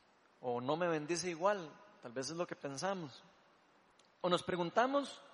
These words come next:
"¿Por qué será que Dios no me ha dado algún don en particular que tal vez otra persona tiene? Yo siempre he querido ese don y siempre se lo he pedido. ¿Por qué a mí no me lo ha dado?". O vemos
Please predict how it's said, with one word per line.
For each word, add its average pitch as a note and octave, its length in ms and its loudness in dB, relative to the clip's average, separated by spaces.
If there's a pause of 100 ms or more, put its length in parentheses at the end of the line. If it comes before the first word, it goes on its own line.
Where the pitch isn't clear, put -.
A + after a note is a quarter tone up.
(500)
"¿Por F#3 140 6
qué C4 140 8
será C4 300 4
que C4 160 0
Dios A#3 500 6 (100)
no G3 120 2
me A3 100 2
ha G#3+ 60 6
dado A3+ 160 6
algún A3 380 0
don B3+ 380 4 (160)
en D#3+ 140 -8
particular F3 560 0 (420)
que E3 100 -2
tal D3 140 -2
vez D#3+ 220 4
otra G#3 200 0
persona G3+ 380 2
tiene? B3+ 440 0
Yo F3 120 2
siempre A3+ 380 2
he - 40 2
querido A#3 300 2
ese G#3+ 140 0
don C4 260 4
y A3 60 0
siempre G#3 280 -4
se A#3 120 0
lo B3+ 80 10
he B3 40 8
pedido. B3 460 4 (920)
¿Por E3 180 -2
qué G#3 120 -4
a G#3 60 0
mí A#3+ 440 -2 (240)
no D#3+ 120 -4
me G#3+ 120 -2
lo A3 100 4
ha A3 60 4
dado?". C4 360 0 (1300)
O D#3 140 6
vemos G#3 580 4